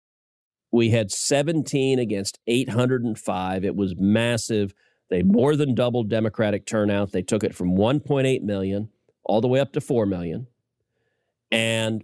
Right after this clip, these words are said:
we saw this coming. We did a statewide barnstorming tour. We did a bus tour, went fifty stops in the last six weeks.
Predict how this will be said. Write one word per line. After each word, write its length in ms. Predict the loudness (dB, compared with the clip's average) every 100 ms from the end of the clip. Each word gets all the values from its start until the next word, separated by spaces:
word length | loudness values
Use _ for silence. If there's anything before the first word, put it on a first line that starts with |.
| -6
we 260 | 0 0
saw 320 | 0 0 0
this 220 | 0 -4 -6
coming. 680 | -4 0 0 0 0 -2
We 180 | 0 0
did 340 | 2 2 2 2
a 120 | 0
statewide 880 | -2 0 2 0 0 -2 -2 -2
barnstorming 720 | 0 0 0 -2 0 0 0 0
tour. 240 | 2 2
We 100 | 2
did 120 | 0
a 60 | -2
bus 360 | 0 0 0
tour, 320 | -4 -2 0 0
went 220 | -2 -8
fifty 380 | -2 -2 0 -6
stops 440 | -2 -2 -2 -4
in 60 | -6
the 80 | 0
last 320 | 0 0 0
six 240 | -4 -4
weeks. 480 | -2 2 0 -2 -12